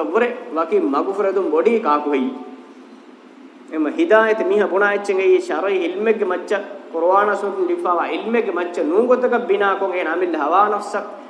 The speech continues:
වාහක දක්කම් ෆෂාෆියම් එව්වර වකින් බොඩු මගුෆර දිෆා මීහකු නුහුන්නානේ. ان اللہ لا يهدي القوم الظالمين. ہم کشورم اللہ تعالی انیاوری بیکا تیدو مگو ندکوانتی.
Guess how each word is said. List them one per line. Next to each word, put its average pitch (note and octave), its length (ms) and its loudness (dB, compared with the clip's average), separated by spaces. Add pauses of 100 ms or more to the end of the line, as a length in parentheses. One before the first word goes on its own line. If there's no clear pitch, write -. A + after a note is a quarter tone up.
(220)
වාහක F3 320 0
දක්කම් D#3+ 360 -4
ෆෂාෆියම් F#3 640 -2
එව්වර A3+ 460 2
වකින් E3+ 280 4
බොඩු G#3 280 2 (260)
මගුෆර G#3+ 520 0
දිෆා F#3 340 0
මීහකු E3+ 440 -2
නුහුන්නානේ. D3 560 -2 (1800)
ان D#3+ 160 0
اللہ F3+ 420 4
لا F3 140 4
يهدي E3+ 360 0
القوم E3 440 0
الظالمين. D#3 680 0
ہم D3+ 200 -4
کشورم G3+ 440 -2
اللہ E3 420 -2
تعالی E3 300 0 (200)
انیاوری F3+ 540 4
بیکا E3 360 2 (480)
تیدو D#3+ 200 2
مگو D#3+ 360 2 (100)
ندکوانتی. C#3+ 720 -4